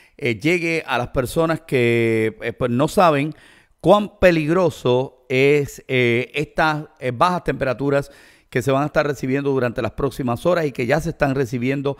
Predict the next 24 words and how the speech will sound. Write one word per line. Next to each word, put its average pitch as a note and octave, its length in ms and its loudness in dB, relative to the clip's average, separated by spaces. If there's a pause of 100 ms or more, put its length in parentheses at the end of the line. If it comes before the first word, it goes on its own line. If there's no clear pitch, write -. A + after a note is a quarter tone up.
(280)
en A#2+ 160 0
parte D3 500 0
norte C#3 540 0
centro C#3+ 500 -2
de B2+ 100 -4
los A#2+ 140 -4
Estados B2 420 -6
Unidos. G#2+ 300 -4
Algo D#3+ 240 -2
que D3+ 140 -8
queremos D3 320 -4
decirle C#3 320 -6
a - 20 -2
ustedes, D#3+ 400 2 (340)
es C3 140 -4
bien D3 220 0
bonita C#3 400 0
la B2+ 100 -4
Navidad, C3+ 480 2
es C#3+ 80 0
bien C#3+ 180 -2
bonita C#3 380 -4
la B2+ 100 -6
nieve, D3+ 540 -4